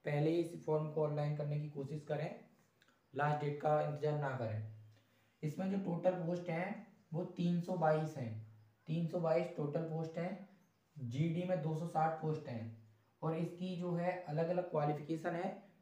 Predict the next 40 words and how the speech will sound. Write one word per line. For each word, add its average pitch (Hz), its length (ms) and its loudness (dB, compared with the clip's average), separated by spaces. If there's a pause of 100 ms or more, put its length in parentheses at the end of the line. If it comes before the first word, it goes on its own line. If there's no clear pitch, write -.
जीडी 156 300 2
के 170 100 -2
लिए 175 240 0
मांगा 156 220 2
है 185 180 0
टेन 160 260 0
प्लस 156 180 0 (100)
टू 117 60 -8
पीसीएम 147 640 -2
से, 185 300 -2
फिजिक्स, 156 520 -4
केमिस्ट्री 151 360 -2
या 175 60 0
मैथ 139 300 -4
से 170 280 -6 (220)
टेन 143 220 -2
प्लस 143 180 -4
टू 147 100 -10
पास 131 280 -2
होना 117 160 -2
चाहिए। 107 460 -8 (440)
और 156 180 0
एक 160 200 -4
होता 160 200 0
है 185 160 2
डोमेस्टिक 160 580 0
ब्रांच, 135 340 0 (640)
डोमेस्टिक 165 400 0
ब्रांच 160 300 6
में 170 180 0
इसकी 190 180 -8
पैंतीस 160 520 -2
पोस्ट 170 280 -2
हैं, 208 360 -2 (180)
इसके 165 240 -4
लिए 180 220 -2
टेंथ 156 300 0
क्वालिफाइड 143 560 0
होना 127 180 0
चाहिए। 107 480 -6